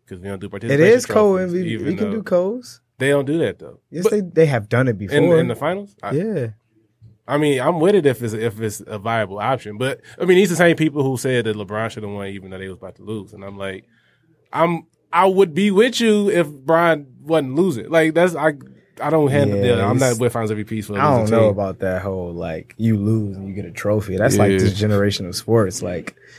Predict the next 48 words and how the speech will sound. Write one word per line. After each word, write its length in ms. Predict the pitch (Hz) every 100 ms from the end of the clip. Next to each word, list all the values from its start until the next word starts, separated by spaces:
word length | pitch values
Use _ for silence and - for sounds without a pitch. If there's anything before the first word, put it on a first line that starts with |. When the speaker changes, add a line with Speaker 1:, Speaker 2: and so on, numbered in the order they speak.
| - _ -
Speaker 2:
"No, 120 | 202
you 300 | 208 285 302
get 100 | 254
a 60 | 175
trophy. 420 | 165 139 117 135
No, 80 | 208
you 260 | 269 320 269
get 100 | 202
a 60 |
trophy. 420 | 165 156 123 131 156
No, 100 | 226
you 220 | 294 294
get 120 | 220
a 40 | 156
trophy." 380 | 147 123 117
Like, 360 | 107 101 98 80
nah, 420 | 87 98 101 92
I'm 120 | 139
all 60 | 120
right. 320 | 95 98 104 - -
Like, 300 | 67 - - _ _ _ -
my 120 | 123
kid 200 | - 156
didn't 180 | 170 165
win 140 | 220
today. 260 | 170 104 98
That's 220 | 104 123
okay. 420 | 160 - - - 104
Speaker 1:
<laughs> 60 | - - _ -
Speaker 2:
Like, 140 | 117
life 300 | 117 170 226
ain't 160 | 202 175
gonna, 160 | 165
like, 320 | 156 147 135 - - _ - - _ _ _ _ _ _ _ _ - _ -
"You're 160 | 190
not 180 | 151 117
doing 160 | 117 110
your 100 | 104
job. 420 | 117 104 104 139
We're 80 | 208
still 220 | - 117
gonna 160 | 107 101
give 160 | 95
you 80 | 98
a 20 | 98
hundred 280 | 101 92
K." 400 | - 101 98 95
<laughs> 60 | -